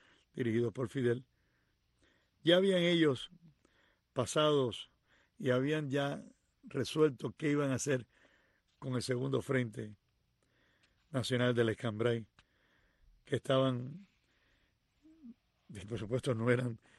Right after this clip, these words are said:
no eran pro Fidel, sino que eran pro Partido Auténtico y Directorio, donde estaban Bordón, Faro Chomón, Cubela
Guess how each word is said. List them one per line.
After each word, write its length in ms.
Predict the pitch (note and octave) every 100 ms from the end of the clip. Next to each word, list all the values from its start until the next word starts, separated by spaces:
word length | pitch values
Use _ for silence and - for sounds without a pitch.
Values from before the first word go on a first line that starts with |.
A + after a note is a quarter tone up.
| _ -
no 180 | B2+ C3
eran 340 | C3+ C3+ C3
pro 360 | - C#3 C3+ - _ -
Fidel, 420 | - C3 C#3 C3
sino 300 | - A#2+ A2
que 120 | C3
eran 200 | B2 B2 _ - _ _ -
pro 240 | C3+ C3+
Partido 380 | B2+ A#2 - C3+
Auténtico 720 | A2+ C#3 A2 A#2+ B2 A#2 B2 _ _ _ -
y 80 | B2+
Directorio, 540 | B2 A#2 F#2+ C#3+ C3+
donde 120 | B2
estaban 260 | A2 C3 B2
Bordón, 360 | A2 A2 B2+ A#2+
Faro 220 | B2 A2
Chomón, 320 | G#2 A2 A#2+
Cubela 400 | A#2 A#2 A#2 G#2